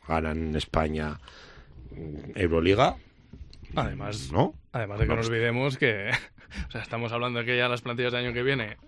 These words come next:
Speaker 2: se están empezando a, a cincelar, pero lo primero siempre se supone que tiene que ser el entrenador.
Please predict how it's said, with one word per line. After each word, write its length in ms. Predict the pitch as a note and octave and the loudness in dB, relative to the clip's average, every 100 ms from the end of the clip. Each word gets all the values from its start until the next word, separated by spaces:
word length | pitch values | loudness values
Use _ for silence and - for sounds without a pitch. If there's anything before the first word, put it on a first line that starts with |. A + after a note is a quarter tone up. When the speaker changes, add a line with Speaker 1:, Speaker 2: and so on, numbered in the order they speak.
| - | -20
Speaker 2:
se 160 | - A#2+ | -12 -6
están 200 | B2 B2+ | 0 0
empezando 440 | B2 B2+ B2+ B2+ | 2 0 2 4
a, 320 | C3 C3 B2+ | 6 4 2
a 180 | B2 C#3 | 0 0
cincelar, 540 | D3+ C3 C3+ C#3 E3 - - _ - - | 0 4 6 8 6 2 -12 _ -16 -10
pero 140 | - A#2 | -6 -6
lo 100 | A#2 | -2
primero 580 | B2+ B2 B2 C#3 E3+ - - - | -2 2 2 2 0 -6 -18 -12
siempre 340 | - A2+ B2+ | -8 -4 -4
se 80 | A#2+ | -2
supone 320 | C3 C#3 C#3+ | -4 -2 0
que 60 | C#3+ | 0
tiene 140 | C#3 | 0
que 40 | B2 | 0
ser 80 | |
el 60 | B2 | -2
entrenador. 380 | A#2 A#2+ F#3+ | 0 0 0